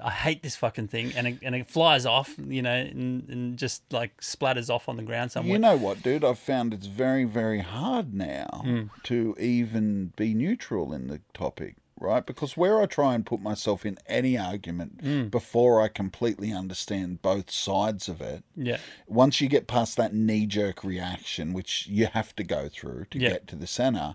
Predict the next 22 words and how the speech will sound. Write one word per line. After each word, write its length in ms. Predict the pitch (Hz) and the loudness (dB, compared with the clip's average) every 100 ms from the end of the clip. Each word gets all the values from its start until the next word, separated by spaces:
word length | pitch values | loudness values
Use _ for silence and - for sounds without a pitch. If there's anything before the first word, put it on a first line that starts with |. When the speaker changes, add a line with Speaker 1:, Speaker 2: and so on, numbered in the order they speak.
| - | -8
Speaker 1:
Yeah. 140 | 131 107 - - | -6 -6 -6 -4
Speaker 2:
is 200 | 107 117 | 0 0
like, 220 | 107 - - | -2 -4 4
okay, 460 | 151 156 135 80 - _ - _ _ 117 | 4 6 2 2 -2 _ -20 _ _ 2
I 80 | |
need 200 | 135 151 131 | 4 4 2
to 40 | |
gather 540 | 107 113 104 101 95 - _ _ _ - | 2 4 4 2 0 -4 _ _ _ -2
information 760 | 123 - 104 101 107 - 92 92 | 0 2 2 2 0 -2 -2 2
and 160 | 131 | 6
reliable 640 | 139 127 156 262 - 156 127 | 6 10 10 12 10 8 4
information 840 | 110 - 101 104 110 - - 62 | 2 2 2 2 0 -2 -6 -8
here, 160 | 85 113 | -6 -4
Speaker 1:
Yeah. 140 | 110 - | -4 -4
Speaker 2:
and 120 | 95 | -2
I 100 | 101 | 0
need 280 | 107 117 127 | 2 2 2
to 120 | 117 104 | 2 0
establish 560 | - 110 101 104 - | 2 2 2 -2 -2
where 280 | 101 98 95 | -2 2 2
I 120 | 98 | 0
sit 400 | - - 110 92 | -2 -2 -2 -2